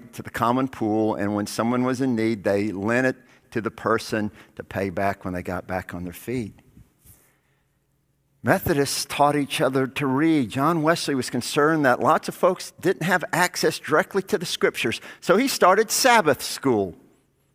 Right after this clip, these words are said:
So folks could learn to read. If any of y'all in Sunday school,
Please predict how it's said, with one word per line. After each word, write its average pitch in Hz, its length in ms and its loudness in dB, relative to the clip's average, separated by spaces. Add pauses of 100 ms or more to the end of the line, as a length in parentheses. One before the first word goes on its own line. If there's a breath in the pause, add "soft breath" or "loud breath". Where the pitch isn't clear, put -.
(680)
So 127 80 -4
folks 156 320 0
could 151 140 -2
learn 147 220 2
to 151 60 0
read. 131 260 2
If 127 220 -4
any 226 180 -2
of 240 60 -2
y'all 214 260 2
in 160 60 -4
Sunday 196 340 -2
school, 107 440 -4